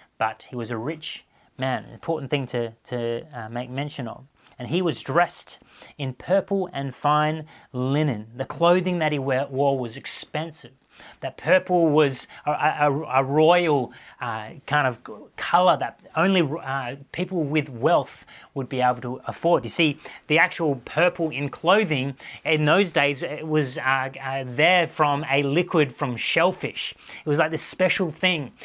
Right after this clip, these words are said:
that people had to do to, uh, kinda get this liquid out of shellfish in order to make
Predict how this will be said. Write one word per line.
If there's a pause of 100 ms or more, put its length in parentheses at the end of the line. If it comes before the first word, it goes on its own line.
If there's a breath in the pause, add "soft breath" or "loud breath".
(140)
that
people
had
to
do
to,
uh,
kinda
get
this
liquid
out
of
shellfish (220 loud breath)
in
order
to
make